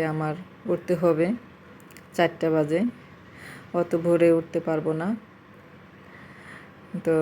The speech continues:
ছুটির দিনে ভাজি করি, আর ওরা তো চা দিয়ে খাবে, ভাজি দিয়ে খাবে না। এই যে রং চা বানিয়েছি দেখে তাদের মন খারাপ। মাঝে মাঝে রং চা খেতে হয়, মন খারাপ করো আর যাই করো, দুধ চা শরীরের জন্য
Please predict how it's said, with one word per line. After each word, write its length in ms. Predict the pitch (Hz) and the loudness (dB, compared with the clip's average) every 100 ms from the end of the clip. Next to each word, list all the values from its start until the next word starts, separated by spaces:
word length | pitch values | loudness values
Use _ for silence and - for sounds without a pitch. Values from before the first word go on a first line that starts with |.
| 156 156 156 247 285 | 2 -2 -4 -6 -10
ছুটির 360 | 269 - 202 190 | -8 -6 -2 0
দিনে 260 | 185 170 170 | 0 0 0
ভাজি 320 | 175 175 160 170 | 0 0 0 0
করি, 240 | 165 170 185 | 0 2 2
আর 200 | 185 160 156 | 0 0 4
ওরা 180 | 165 | 4
তো 140 | 165 175 | 2 -4
চা 200 | - 170 | 0 0
দিয়ে 200 | 165 170 | 2 0
খাবে, 300 | 170 170 156 175 | 2 -2 0 0
ভাজি 320 | 175 170 160 | 0 0 0
দিয়ে 160 | 160 160 | -2 -4
খাবে 300 | - 165 156 | -2 -2 0
না। 100 | 160 196 | -2 -2
এই 120 | 180 | -4
যে 160 | 156 185 185 - - - - - | -2 -4 -6 -14 -20 -20 -10 0
রং 200 | 170 165 170 | 2 2 0
চা 160 | 170 | -2
বানিয়েছি 520 | 160 160 160 160 160 160 | 0 0 -2 -4 -4 -2
দেখে 340 | 160 160 175 165 | -2 0 -2 -2
তাদের 300 | 170 160 160 | -2 0 0
মন 200 | 160 160 160 | 0 -4 -6
খারাপ। 360 | - 160 160 - - - - - - - - - | -6 -2 -2 -2 -12 -20 -20 -20 -20 -20 -20 -6
মাঝে 260 | 175 170 170 | -2 2 2
মাঝে 280 | 160 160 170 | 0 2 4
রং 160 | 160 165 | 4 0
চা 160 | - 160 | -4 -6
খেতে 340 | 160 170 170 | -4 -4 -2
হয়, 260 | 165 160 202 226 - - - - - | -2 -2 -2 -6 -14 -20 -20 -14 -6
মন 180 | 160 160 | -4 -6
খারাপ 280 | - 165 160 - | -4 -2 -2 -2
করো 180 | 160 160 | -2 -2
আর 120 | 156 | 0
যাই 240 | 160 156 | 0 0
করো, 280 | 156 160 160 196 196 | 0 -2 0 0 0
দুধ 220 | 165 156 | -2 -4
চা 140 | - 165 | -2 -4
শরীরের 400 | 160 170 165 160 | -2 0 2 2
জন্য 220 | 165 160 | 2 0